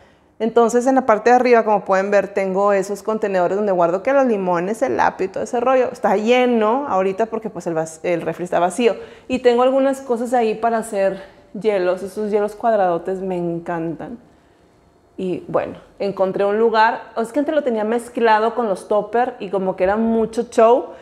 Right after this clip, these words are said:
Y ahorita ya, mm, este, lo tengo mejor de esa manera. Ay, ahorita que pasé la cámara se ve una manchota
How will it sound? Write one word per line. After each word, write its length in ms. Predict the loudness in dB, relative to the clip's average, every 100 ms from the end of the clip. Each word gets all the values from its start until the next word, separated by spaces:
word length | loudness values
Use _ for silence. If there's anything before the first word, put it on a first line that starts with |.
| -20 -20 -6
Y 140 | 0
ahorita 420 | 2 2 0 0
ya, 400 | 2 4 4 2
mm, 240 | 0 -4 -8 -16 _ _ _ _ _ _ _ _ -20 -14
este, 220 | -12 -2
lo 100 | -2
tengo 220 | 0 2
mejor 340 | 2 2 0 2
de 140 | 0
esa 160 | 0 -2
manera. 560 | 0 0 -2 -4 -6 -18 _ _ -20 -20 -20 -20 -16
Ay, 200 | -6 -2
ahorita 240 | -2 -2
que 100 | -2
pasé 300 | -2 -2 0
la 160 | 0 0
cámara 280 | 0 0 0
se 120 | -2
ve 40 |
una 100 | -2
manchota 640 | -2 -2 -2 -2 -4 -8